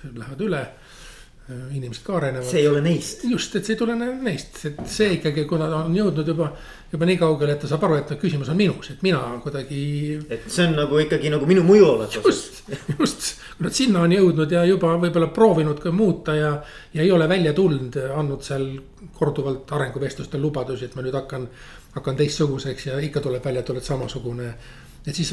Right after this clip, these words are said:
Speaker 1: võib-olla mingisugune muutumisvalmidus tekkinud.
Speaker 2: Mhm.
Speaker 1: Ja siis tuleks, siis tuleks leida,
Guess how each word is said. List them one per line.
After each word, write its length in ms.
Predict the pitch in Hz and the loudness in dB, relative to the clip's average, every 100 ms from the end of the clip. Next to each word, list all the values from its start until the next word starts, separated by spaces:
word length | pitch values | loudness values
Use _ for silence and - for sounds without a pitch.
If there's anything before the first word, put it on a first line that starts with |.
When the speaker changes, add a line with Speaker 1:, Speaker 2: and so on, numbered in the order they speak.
| 180 | -2
Speaker 1:
võib-olla 300 | 147 147 160 | 0 2 2
mingisugune 440 | 170 147 123 139 165 | 0 0 -2 0 2
muutumisvalmidus 760 | 170 131 117 175 147 120 117 | 2 0 0 2 2 -2 -4
tekkinud. 520 | 175 156 - 110 101 - - - - | -4 -4 -8 -12 -12 -18 -20 -20 -18
Speaker 2:
Mhm. 320 | 104 - 90 - - | -18 -18 -18 -18 -12
Speaker 1:
Ja 60 | 143 | -8
siis 100 | 156 | -2
tuleks, 280 | 170 151 - - 170 165 170 151 | -2 0 -4 -4 -4 -4 -4 -8
siis 120 | - | -8
tuleks 240 | 160 147 | -6 -2
leida, 340 | 170 160 165 | 0 0 0